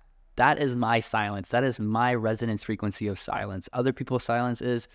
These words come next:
you know, noise canceling headphones locked in a room, right? So embrace the silence. And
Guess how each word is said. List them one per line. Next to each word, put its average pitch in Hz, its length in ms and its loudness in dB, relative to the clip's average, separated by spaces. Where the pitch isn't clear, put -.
you 123 140 2
know, 120 120 0
noise 120 280 2
canceling 139 340 -2
headphones 110 580 0
locked 120 200 2
in 127 80 0
a 113 40 0
room, 110 380 0
right? 110 260 0
So 135 240 0
embrace 135 500 0
the 135 120 -2
silence. 110 760 -2
And 123 420 -2